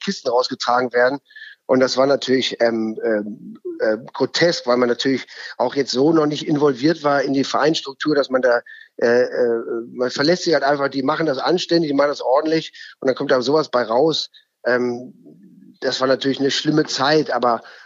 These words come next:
das ist natürlich eine finanziell schlimme Zeit, weil wir als Fans natürlich vor allem auf die sportliche Seite gucken, ähm, äh, weil wir sind ja nicht so ein, äh, anderer Verein, die, äh, äh, nur Kacke machen die ganze Zeit, wie die anderen. Ähm, da kann man sich jetzt so ein bisschen mehr drauf verlassen. Das war auch so ein gesundes Durchschütteln, ne? Wir sind nicht hier, gut, wir haben diese,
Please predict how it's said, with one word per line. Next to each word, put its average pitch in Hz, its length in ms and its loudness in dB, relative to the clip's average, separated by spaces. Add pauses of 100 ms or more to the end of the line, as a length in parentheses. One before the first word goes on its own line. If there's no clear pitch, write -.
das 127 140 -2
ist 143 120 -4
natürlich 143 260 2
eine 139 80 2
finanziell 151 500 2
schlimme 147 360 2
Zeit, 131 300 2
weil 123 140 0
wir 135 160 2
als 117 140 -4
Fans 147 320 0
natürlich 143 320 -4
vor 139 120 -2
allem 139 100 2
auf - 80 -4
die 135 100 -6
sportliche 139 520 0
Seite 127 300 0
gucken, 131 380 -4 (420)
ähm, 120 420 0
äh, 117 240 -4
weil 120 140 0
wir 131 100 2
sind 139 100 2
ja 135 40 2
nicht 131 140 0
so 135 80 -2
ein, 123 300 -2
äh, 117 220 2
anderer 127 400 0 (220)
Verein, 135 320 0
die, 135 140 0
äh, 123 400 2
äh, 120 580 2
nur 143 180 2
Kacke 127 240 0
machen 117 240 0
die 113 60 0
ganze 117 260 0
Zeit, 135 360 0 (320)
wie 117 160 -6
die 131 120 2
anderen. 139 520 0
Ähm, 127 380 0 (340)
da 127 120 0
kann 147 120 0
man 156 60 2
sich 139 100 -4
jetzt 170 160 0
so - 60 0
ein 151 40 -4
bisschen 160 220 0
mehr 160 160 2
drauf 156 160 0
verlassen. 156 240 0
Das 131 140 0
war 151 80 4
auch 147 80 0
so 151 80 2
ein 143 40 -4
gesundes 139 400 0
Durchschütteln, 185 580 2
ne? 185 180 2
Wir 143 80 -6
sind 165 140 -4
nicht 160 120 -4
hier, 143 460 -4
gut, 165 180 0
wir 147 80 4
haben 151 80 0
diese, 139 200 -2